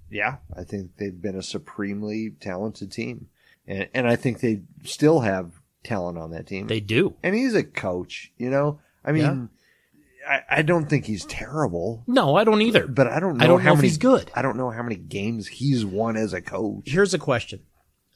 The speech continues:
Speaker 2: Let's say today, here on the Daily Dose, you and I, we orchestrate a trade.
Speaker 1: Yeah.
Speaker 2: And we trade Mike Tomlin for Bill Belichick.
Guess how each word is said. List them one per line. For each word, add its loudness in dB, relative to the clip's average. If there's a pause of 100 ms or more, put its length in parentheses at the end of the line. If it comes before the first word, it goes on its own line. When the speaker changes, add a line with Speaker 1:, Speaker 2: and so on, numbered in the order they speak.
Speaker 2:
Let's 4
say 6
today, -2 (280)
here 6
on 6
the 4
Daily 2
Dose, -2 (280)
you 6
and 6
I, 2
we 4
orchestrate 2
a -4
trade. -6 (160)
Speaker 1:
Yeah. 0 (300)
Speaker 2:
And 4
we 4
trade 2
Mike 2
Tomlin 0 (160)
for 2
Bill 8
Belichick. 0